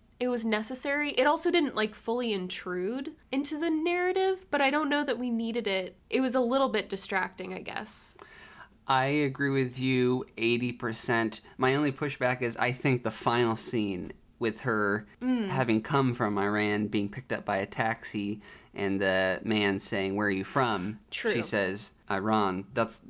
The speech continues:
Speaker 2: the
Speaker 1: Yes.
Speaker 2: biggest theme of the movie is identity and staying true to yourself.
Speaker 1: Mm.
Speaker 2: Before, uh, she leaves Iran, her grandma is trying to convince her to leave to fulfill her potential.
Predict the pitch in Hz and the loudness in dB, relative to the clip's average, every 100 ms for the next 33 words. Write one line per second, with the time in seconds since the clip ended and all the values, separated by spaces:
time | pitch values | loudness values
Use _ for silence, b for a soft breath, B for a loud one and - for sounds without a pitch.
0 | - - _ _ 147 135 131 156 151 127 | -20 -20 _ _ -4 0 2 2 2 0
1 | - 143 127 120 117 127 117 110 113 110 | 2 4 4 4 0 0 2 2 4 4
2 | 110 98 101 104 101 104 107 107 110 101 | 2 2 0 0 0 0 2 2 2 0
3 | 98 113 95 98 - 117 113 123 120 - | -2 -2 -4 -4 -4 -4 -2 -4 -2 2
4 | 123 131 - 226 214 196 185 - - 127 | 2 2 -4 -6 -4 -4 -6 -6 0 4
5 | 131 127 131 B B B B - 92 80 | 6 4 2 B B B B -10 -6 -4
6 | - - 117 107 135 131 107 101 - 101 | -2 0 2 4 4 4 2 -2 -6 -4
7 | 98 101 95 90 90 98 B B 117 101 | -2 0 0 0 -4 -8 B B -2 0
8 | 113 113 107 104 92 101 - 123 101 98 | 2 4 4 2 0 -4 -4 -2 -2 -2
9 | 101 110 120 - 82 92 - 123 113 107 | -4 2 2 0 -6 -6 -2 2 2 2
10 | - - 104 117 110 90 90 - - 107 | -4 -16 -6 0 0 0 -8 -12 -8 -6
11 | - 101 - 110 101 120 98 113 - 143 | -6 -8 0 0 0 -4 -4 -6 -2 0
12 | 135 107 87 | 0 -2 -2